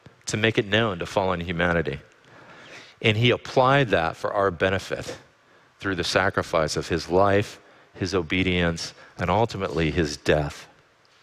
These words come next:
Jesus, as a servant who actually took on the form of a slave,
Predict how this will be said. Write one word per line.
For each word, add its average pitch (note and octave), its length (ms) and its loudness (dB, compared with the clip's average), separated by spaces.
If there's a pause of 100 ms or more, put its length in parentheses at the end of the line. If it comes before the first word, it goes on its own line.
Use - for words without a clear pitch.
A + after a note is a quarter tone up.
(2000)
Jesus, G#2 720 2
as G2+ 200 0
a F2+ 60 -2
servant G2 680 2 (180)
who A2 140 2
actually G#2 260 2
took - 200 -4
on G#2+ 120 2
the E2+ 80 -2
form A#2 460 2
of F2+ 100 2
a F2+ 60 -4
slave, F2+ 920 2